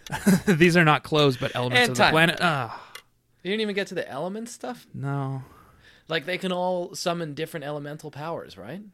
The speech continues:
Speaker 2: And one of them is heart.
Speaker 1: This is, just goes on about Captain Planet's outfit for a very long time. Captain Planet's outfit represents the embodiment of the beauty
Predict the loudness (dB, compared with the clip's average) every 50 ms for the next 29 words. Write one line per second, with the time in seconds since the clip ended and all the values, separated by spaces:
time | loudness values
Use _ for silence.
0 | _ _ _ _ _ _ -12 -10 -8 -6 -6 -6 -6 -8 -10 -12 -14 -14 -12 -10
1 | -10 -10 -10 -12 _ -4 2 2 4 4 2 0 -2 -2 0 0 2 4 6 6
2 | 8 8 8 6 6 4 4 2 0 0 0 -2 -4 -2 -4 -6 -6 -6 -8 -8
3 | -4 -2 -2 -2 -4 -6 -8 -6 -4 -4 -2 -2 -2 -2 -2 -2 -4 -4 -2 -2
4 | -4 -6 -10 -4 2 4 6 6 6 6 4 0 -2 -4 -6 -8 -8 -8 -8 -8
5 | -12 -16 -20 -20 _ 4 6 6 8 6 4 2 4 4 4 4 4 4 2 0
6 | 0 0 0 -2 -2 -2 0 0 0 0 2 0 -2 0 -2 -4 -4 -6 -8 -8
7 | -6 -6 -6 -4 0 2 4 4 4 4 4 2 2 0 0 -2 -2 -2 -4 -6
8 | -2 0 4 4 4 6 4 4 2 0